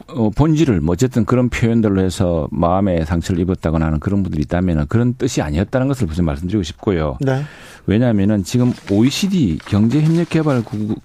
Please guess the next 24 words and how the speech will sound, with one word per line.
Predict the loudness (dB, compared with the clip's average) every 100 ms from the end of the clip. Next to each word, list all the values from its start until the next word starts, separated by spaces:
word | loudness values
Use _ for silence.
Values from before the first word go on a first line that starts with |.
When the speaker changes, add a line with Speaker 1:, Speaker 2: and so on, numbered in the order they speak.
| -14
Speaker 1:
그 | -2 0 2 0
기구에서도 | 0 2 2 0 -2 0 0 -4 -12 -20 -20 -8
우리나라 | -2 2 2 0
정부에게 | 0 0 2 2 2 0
실업급여 | -2 0 0 0 0 0
제도 | 0 -2
개선을 | -2 -4 0 0 0
권고했습니다. | 0 0 0 -2 -4 0
이게 | 0
왜 | 0 2
그런가 | 2 2 2
하니까, | 0 0 -2 -2 -4 -10 -20 -20 -20 -20 -20 -20
지금 | -2 2 2
실업급여를 | 2 2 2 2 2 4 4 4 4 2 2
우리가 | 2 0
충분히 | -2 -2 2 2
많이 | 4 2
나누어서 | 2 2 2 0 0 2
하면 | 2 2
좋겠는데, | -2 -2 0 2 2 0 -2 -6 -18 -20 -4
지금 | 0
이런 | 2 2 2
시스템으로 | 0 -4 0 2 2
가면은 | 2 2 2 2 0